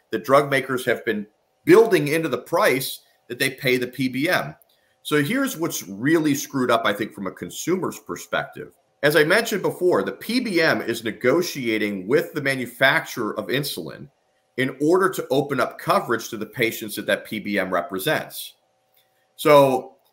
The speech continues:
the drug maker, in order to get access to the patient, has to essentially incent the P B M to cover that product in the first place. Well, what do they do? They have big discounts that they pass through to the P B M.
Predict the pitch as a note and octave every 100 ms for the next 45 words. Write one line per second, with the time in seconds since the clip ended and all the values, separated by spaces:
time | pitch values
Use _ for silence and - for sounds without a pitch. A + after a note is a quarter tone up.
0 | _ - B2 C3 G#3+ B3 D#3+ C3+ B2 A#2+
1 | D3+ - C3 C3+ D#3 D3+ B2+ B2+ C#3 C#3
2 | C#3+ A#2+ G2+ - G#3 - B2+ B2+ - _
3 | _ - E3 - E3 D3+ D3+ D3 C3+ C3
4 | A#2+ - E3+ G3+ - - C#3 B2+ A#2+ A2
5 | - B2 A#2+ G#2+ G2 - G#2 G2+ - F#2
6 | - G#2 - - A#1+ - - - _ _
7 | - D3 F3 F3+ F3+ G#3 G3 F2+ - _
8 | _ _ B2+ C3 B2+ G2+ - D#3 F3 E3
9 | D#3+ D#3+ - B2+ A#2+ - A#2+ - A2+ A2+
10 | - A2+ G2+ - A2+ G2+ G#2 G#2 - -